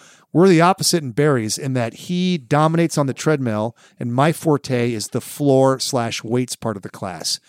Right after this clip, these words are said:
He hasn't been seeing the results he wants in terms of muscle gain and tone from Barry's, and I haven't been seeing the weight loss results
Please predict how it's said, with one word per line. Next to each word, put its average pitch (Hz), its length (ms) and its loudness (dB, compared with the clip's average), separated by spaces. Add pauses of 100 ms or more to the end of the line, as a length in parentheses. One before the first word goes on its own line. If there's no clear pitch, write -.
(420)
He 214 340 2
hasn't 180 360 2
been 156 160 2
seeing 180 300 0
the 131 80 0
results 127 460 0
he 135 100 -4
wants 120 480 -2
in 120 120 -12
terms 120 320 -6
of 107 60 -6
muscle 143 360 -2
gain 147 520 -4
and 113 180 -12
tone 123 380 -2
from 110 240 -8
Barry's, 104 480 -4 (340)
and 131 80 -8
I 196 120 4
haven't 180 260 4
been 131 140 0
seeing 143 260 -2
the 113 100 -2
weight 185 280 2
loss 123 260 -4
results 113 400 -2